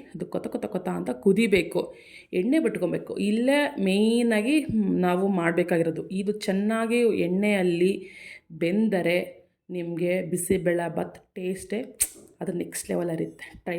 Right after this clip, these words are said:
ಮಾಡಿ ನೋಡಿ ಬೇಕಿದ್ರೆ, ಓಕೆನಾ? ಅವಲಕ್ಕಿನೂ ಹಾಕ್ಕೊಂಡು ನಾನು ಅದ್ರಲ್ಲಿ ಹುರ್ಕೊಳ್ತೀನಿ, ಯಾಕಂದರೆ ಅವಲಕ್ಕಿ ಸಪ್ಪೆ ಇರಬಾರ್ದಲ್ವಾ, ಈ ಹುಳಿ, ಉಪ್ಪು, ಖಾರ ಎಲ್ಲ ಹಿಡೀಲಿ. ಅದಾದಮೇಲೆ ಫೈನಲಾಗಿ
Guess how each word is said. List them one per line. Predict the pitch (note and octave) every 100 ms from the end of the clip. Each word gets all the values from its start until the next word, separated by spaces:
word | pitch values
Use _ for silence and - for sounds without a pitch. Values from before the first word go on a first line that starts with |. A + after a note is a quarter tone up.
| F3+
ಮಾಡಿ | E3+ D3
ನೋಡಿ | D#3 D#3+
ಬೇಕಿದ್ರೆ, | D#3+ - D3+ D3 - _ _ G3
ಓಕೆನಾ? | - F#3 F#3 F#3
ಅವಲಕ್ಕಿನೂ | C4 D#4+ C#4 B3 A3
ಹಾಕ್ಕೊಂಡು | F#3 F3 G3 F#3+ F#3+
ನಾನು | F#3+ F#3+
ಅದ್ರಲ್ಲಿ | F#3 G3+
ಹುರ್ಕೊಳ್ತೀನಿ, | G#3 G#3 G#3 F#3
ಯಾಕಂದರೆ | F#3+ F#3+ G3 G3+ F#3+ F3+
ಅವಲಕ್ಕಿ | G#3 G#3 G#3
ಸಪ್ಪೆ | - F#3+ - A3+
ಇರಬಾರ್ದಲ್ವಾ, | F3+ D#3+ D3+ D#3 D#3 G3 - - - -
ಈ | B3
ಹುಳಿ, | B3+ B3 A#3+
ಉಪ್ಪು, | A#3+ A#3 A#3
ಖಾರ | A3 A#3 A#3
ಎಲ್ಲ | C4+ A3+
ಹಿಡೀಲಿ. | G3 A3+ E3+ E3 - - _ -
ಅದಾದಮೇಲೆ | F#3+ G3 B3+ D4+ C#4 A3 G#3+
ಫೈನಲಾಗಿ | A3 F#3 F3 F#3+ E3+ D#3+ B3